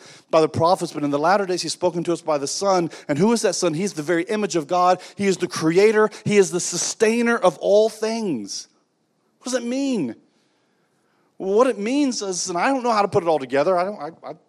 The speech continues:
try to read some stuff on physics, but I don't know what it's talking about, right? What is, what I, what I think the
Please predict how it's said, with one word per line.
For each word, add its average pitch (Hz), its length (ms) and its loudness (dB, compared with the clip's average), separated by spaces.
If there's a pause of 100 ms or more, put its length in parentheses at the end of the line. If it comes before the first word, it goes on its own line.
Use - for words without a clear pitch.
(180)
try 135 260 2
to 143 80 -2
read 131 160 -4
some 131 160 -6
stuff - 220 -4
on 127 100 -6
physics, 135 380 -6
but 135 80 -8
I 139 80 -2
don't 110 160 -6
know 95 80 -10
what 92 100 -12
it's - 120 -20
talking - 300 -12
about, 143 360 -6
right? 139 280 0 (720)
What 175 160 4
is, 175 120 0
what 165 140 -2
I, 170 60 2
what 170 180 2
I - 20 -2
think 202 340 -6
the 156 120 -10